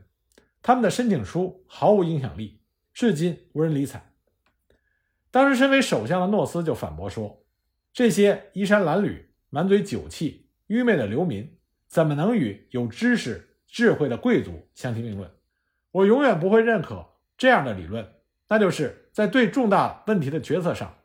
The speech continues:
所有人有着同等的判断力。这是有关民主的一个非常经典的问题，能力上是否每个人都平等？如果不平等，为什么每个人有着平等的选举权？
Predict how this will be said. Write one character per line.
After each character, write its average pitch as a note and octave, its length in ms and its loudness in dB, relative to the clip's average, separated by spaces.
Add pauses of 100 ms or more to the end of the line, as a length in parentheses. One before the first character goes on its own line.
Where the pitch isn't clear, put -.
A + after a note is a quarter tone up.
(120)
所 G3+ 180 0
有 G3+ 40 6
人 E3 140 2
有 C3+ 140 -2
着 G2+ 80 -6
同 E3 280 -4
等 G2+ 160 -6
的 - 120 -20 (120)
判 B2 140 -8
断 G#2 100 -6
力。 A2 200 -14 (1200)
这 D4 100 4
是 C#4 100 8
有 F3 140 6
关 G#3+ 180 4
民 A3 140 2
主 G#3 140 0
的 A2 80 -6
一 C3 80 -4
个 D3+ 100 -2
非 A3+ 160 -4
常 F3+ 160 -2
经 A3 180 -4
典 E2+ 140 -8
的 D#2 60 -16
问 F2 120 -14
题， - 120 -20 (800)
能 D#3 200 0
力 A#3+ 160 2
上 G2+ 240 -8 (200)
是 - 220 -2
否 F3+ 120 2
每 C#3 140 -2
个 F2+ 60 -8
人 A2+ 100 -8
都 E3 100 -4
平 C#3+ 260 -10
等？ - 100 -14 (600)
如 C4 100 2
果 B3 100 8
不 A#3 140 2
平 G3 220 2
等， F2+ 240 -6 (240)
为 A3+ 180 2
什 E3 100 2
么 G#3 60 4
每 B2 240 -2
个 F#2 80 -10
人 A#2 320 -8
有 A2+ 140 -8
着 G#2 100 -6
平 E3+ 280 -6
等 G#2 160 -6
的 - 180 -20
选 E3 220 -6
举 B2+ 80 -4
权？ D#2 300 -18